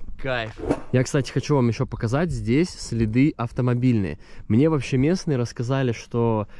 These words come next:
раньше сюда заезжали спокойно на машинах, куда-то даже сюда. А здесь, видимо, следы есть, потому что, ну, происходит обслуживание вот этих вот букв.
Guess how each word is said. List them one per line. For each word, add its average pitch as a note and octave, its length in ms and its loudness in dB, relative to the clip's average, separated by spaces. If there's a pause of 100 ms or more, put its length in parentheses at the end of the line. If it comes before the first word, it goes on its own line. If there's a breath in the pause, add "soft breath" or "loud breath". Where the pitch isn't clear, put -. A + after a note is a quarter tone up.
раньше B2+ 560 -2 (180 soft breath)
сюда D3 300 0
заезжали C#3 540 2
спокойно B2+ 640 0
на A#2+ 260 0
машинах, E3+ 600 0 (480 loud breath)
куда-то C3 340 2
даже B2 280 0
сюда. B2+ 420 -2 (180)
А A2 80 0
здесь, D3+ 400 4
видимо, D3 380 2
следы C3 320 0
есть, B2+ 340 4
потому C3 300 2
что, B2+ 340 0
ну, A2+ 260 -2 (120)
происходит B2 500 2
обслуживание A#2 800 2
вот A2 380 -2
этих G#2+ 360 -2
вот F#2+ 120 -2
букв. A2+ 380 0